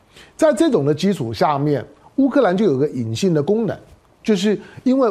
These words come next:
乌克兰虽然不是欧盟，可是乌克兰跟欧盟之间是有F T A的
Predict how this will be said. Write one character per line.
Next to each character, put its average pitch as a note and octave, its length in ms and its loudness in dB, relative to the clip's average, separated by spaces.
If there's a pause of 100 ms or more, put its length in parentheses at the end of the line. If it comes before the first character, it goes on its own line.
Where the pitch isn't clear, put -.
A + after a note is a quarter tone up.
(100)
乌 B3+ 140 0
克 A#3+ 200 0
兰 G#2+ 280 -4
虽 - 160 0
然 F#3 160 4
不 D3 220 -2
是 F#3 120 0
欧 G#3+ 220 2
盟， F3 240 -2 (220)
可 D#3 100 -2
是 D#3 120 0
乌 B3 220 0
克 B3+ 140 2
兰 E3 220 0
跟 F#3 160 2
欧 F#3+ 160 2
盟 C#3+ 240 -2
之 D#3+ 160 -4
间 E3 200 0
是 E3 120 -2
有 B2+ 80 2
F C#3+ 240 -6
T E3 200 -2
A F3 120 -2
的 - 100 -8